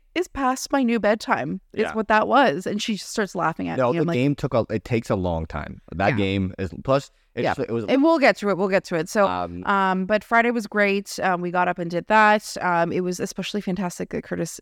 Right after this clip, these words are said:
Speaker 1: picked an earlier workout with the intention of driving me to and fro, um, my nail appointment.
Speaker 2: Yes.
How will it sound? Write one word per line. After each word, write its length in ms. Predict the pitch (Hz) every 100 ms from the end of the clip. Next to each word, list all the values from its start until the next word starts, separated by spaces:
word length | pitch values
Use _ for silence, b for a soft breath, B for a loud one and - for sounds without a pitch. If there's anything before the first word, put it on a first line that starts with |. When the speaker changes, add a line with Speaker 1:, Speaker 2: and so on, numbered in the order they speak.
| -
Speaker 1:
picked 220 | - -
an 80 | 180
earlier 320 | 170 175 170
workout 340 | 170 170 175 147
with 120 | 170
the 100 | 165
intention 480 | 160 170 - 170 -
of 240 | 156 156 _ _ _
driving 340 | 220 208 196
me 120 | 185 180
to 280 | - 302 330
and 180 | 254
fro, 540 | 220 220 190 180 180 196 _ _ -
um, 480 | 190 185 175 175 175
my 380 | 185 180 175 175 175
nail 320 | - 190 202 214
appointment. 560 | - 185 - 170 196
Speaker 2:
Yes. 400 | 85 82 - -